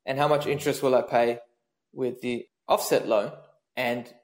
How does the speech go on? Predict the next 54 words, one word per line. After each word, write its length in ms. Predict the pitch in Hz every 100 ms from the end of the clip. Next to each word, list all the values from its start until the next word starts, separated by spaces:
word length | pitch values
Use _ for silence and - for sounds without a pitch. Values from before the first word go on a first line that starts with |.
| _
including 520 | 135 - - 202 180
the 80 | 117
annual 240 | 107 113 87
fee. 300 | - 78 - _ _
Add 160 | 147 170
those 260 | 175 147 -
two 160 | 139
up, 280 | 165 190 -
which 240 | 151 151
one 160 | 139 131
am 100 | 127
I 60 | 123
better 320 | 123 120 113
off 60 | -
paying? 200 | 127 104 _ _ _ -
So 140 | -
sometimes 480 | - 185 185 185 147
the 80 | 143
offset 300 | 143 - 110
loan 180 | 131
makes 260 | 127 131 -
more 140 | 127
sense 380 | 123 139 120 - -
because 400 | - - 180 - -
you 140 | 139 127
get 220 | - -
that 220 | - - _
additional 460 | 127 127 127 131 117
discount. 460 | 143 143 - 104 - _ _ _ _ _
So 140 | - -
even 220 | 208 214
if 80 | 180
you 60 |
don't 160 | 165 147
have 300 | 147 143 - 131
extra 280 | - -
funds 480 | - 202 190 139 - -
to 100 | -
offset, 460 | 311 - 131 113 - _
you're 140 | 147 147
still 240 | - 180
better 380 | - 151 147 151
off 200 | 143 -
because 240 | - 131
if 60 | 135
you 80 | 131
pick 240 | - 147
the 60 | 120
basic 360 | 135 156 151
one, 140 | 127 120
you're 80 |
paying 240 | 120 127 117
a 60 |
higher 340 | 123 120 113